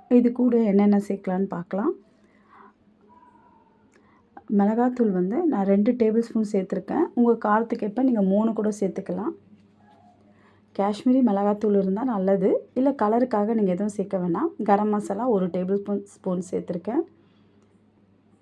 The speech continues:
சீர-, ஜீரகத்தூள் ஒரு டேபிள் ஸ்பூன், மிளகுத்தூள் ஒரு டேபிள் ஸ்பூன் சேர்த்துருக்கேன்.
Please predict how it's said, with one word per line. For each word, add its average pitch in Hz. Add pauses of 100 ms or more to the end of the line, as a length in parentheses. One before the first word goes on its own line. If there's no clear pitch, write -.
(380)
சீர-, 226
ஜீரகத்தூள் 214
ஒரு 175
டேபிள் 185 (120)
ஸ்பூன், 269
மிளகுத்தூள் 226 (100)
ஒரு 180
டேபிள் 180
ஸ்பூன் 185
சேர்த்துருக்கேன். 190